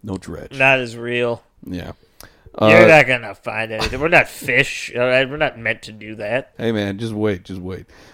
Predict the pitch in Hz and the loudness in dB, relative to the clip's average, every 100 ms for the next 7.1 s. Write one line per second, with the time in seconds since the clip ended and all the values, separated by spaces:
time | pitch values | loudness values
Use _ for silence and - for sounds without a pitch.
0 | - 139 131 147 147 123 120 110 - 110 | -2 -2 4 6 8 6 4 4 0 -4
1 | 98 101 98 98 110 135 131 - 110 110 | -2 -6 -6 -6 0 0 0 -2 2 2
2 | 107 107 98 98 113 113 113 110 - _ | 2 -2 -2 -2 0 2 2 0 -8 _
3 | _ 113 135 143 127 135 127 110 113 117 | _ 0 2 2 4 4 2 2 2 2
4 | 113 104 98 104 110 113 110 95 - 101 | 2 2 2 0 0 0 -2 -6 -10 -8
5 | 101 104 110 113 107 107 104 95 90 95 | -6 -2 -2 -2 -4 -4 -4 -4 -6 -8
6 | 92 85 - 92 87 85 - 82 71 - | -8 -8 -10 -12 -12 -14 -12 -10 -12 -16
7 | _ | _